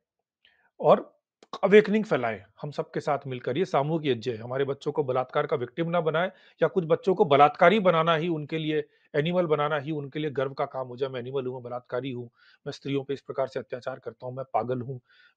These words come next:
मैं दारू पीता हूँ, मैं करता हूँ", इस तरह के मूर्ख जाहिलों का निर्माण ना करें और इस यज्ञ में हम सब मिलकर साथ दें, वरना भविष्य का सर्वनाश हो जाएगा। राम की प्राण प्रतिष्ठा अयोध्या में हो गई,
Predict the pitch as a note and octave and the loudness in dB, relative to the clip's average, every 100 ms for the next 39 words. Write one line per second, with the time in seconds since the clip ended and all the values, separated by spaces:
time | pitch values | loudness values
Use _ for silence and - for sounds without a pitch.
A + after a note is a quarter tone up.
0 | - A#2+ A#2+ C#3+ C3+ C3 C3+ C3 C3 A#2+ | -12 0 2 2 -2 -4 -4 -4 -6 -6
1 | - C#3 D3+ - B2+ C#3+ A#2+ C#3 - A#2 | -6 -6 -6 -8 -6 -4 -2 -2 -2 -6
2 | A#2 C3 C#3 D3+ D#3 _ _ - _ B2+ | -2 0 0 0 -4 _ _ -20 _ -8
3 | B2+ C3+ B2+ A2 D#3 F3 A3 - _ _ | -2 -2 -2 0 6 6 6 -2 _ _
4 | _ _ _ - E3+ D#4+ G#3 - C#3 B2+ | _ _ _ 8 8 8 2 2 4 6
5 | D#3+ E3+ C3+ B2+ A#2+ E3 B2+ B2 D#3+ - | 4 4 0 -2 2 2 2 0 0 0
6 | A2 A#2 C3+ G#3+ _ _ _ - A#2 C3+ | -8 -4 -4 -4 _ _ _ -10 -2 2
7 | F3+ A2 A#2+ - C#3 F#3 - B2+ A#2+ B2+ | 0 0 -6 -2 0 0 2 0 0 0
8 | C3 A#2+ G#2+ F#2+ F#2+ F#2 _ _ _ - | 0 -4 -6 -8 -10 -16 _ _ _ -2
9 | A#2 D3 E3+ D#3+ F3 - D3 D3 D3 C#3 | 8 8 8 4 0 4 2 2 -2 -6
10 | - D3 D#3+ - _ _ _ C#3 B2+ A#2+ | 0 2 2 -2 _ _ _ -6 -4 -2
11 | B2+ C#3+ G#2+ A#2 C3 F3 G#3+ | -2 -2 -2 -4 -2 -2 -4